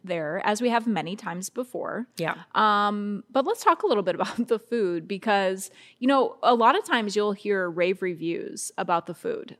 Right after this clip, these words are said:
Speaker 1: Um, when you watch the documentary, for example, a lot of the,
Speaker 2: Yeah.
Speaker 1: a lot of the people that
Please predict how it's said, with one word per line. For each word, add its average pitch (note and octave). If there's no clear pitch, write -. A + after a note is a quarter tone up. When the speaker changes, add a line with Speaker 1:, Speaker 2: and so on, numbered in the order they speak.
Speaker 1:
Um, F#3+
when G3
you A3
watch A3
the A3
documentary, F3+
for -
example, E3+
a -
lot E3+
of E3
the, F3
Speaker 2:
Yeah. E3+
Speaker 1:
a G3
lot F#3
of F3+
the F#3
people F3+
that E3